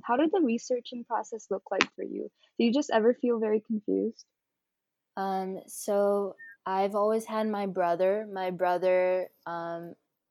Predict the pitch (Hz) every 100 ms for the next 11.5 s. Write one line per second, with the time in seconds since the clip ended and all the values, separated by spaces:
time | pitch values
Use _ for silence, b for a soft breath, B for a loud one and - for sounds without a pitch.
0 | _ 185 165 175 185 180 180 180 185 175
1 | 170 170 165 175 175 185 180 - 175 175
2 | 180 196 196 - 190 185 185 190 175 180
3 | 180 185 170 170 - 190 185 180 - 175
4 | 170 - 180 - 175 175 - - 180 170
5 | 180 185 - 180 180 175 185 180 180 -
6 | _ _ _ 180 190 185 180 185 185 -
7 | 170 180 180 180 170 165 - _ _ _
8 | - 180 180 180 180 175 - - 175 180
9 | 196 180 175 - 208 190 190 185 175 170
10 | 170 180 165 165 160 - 170 170 180 170
11 | 175 - 180 180 -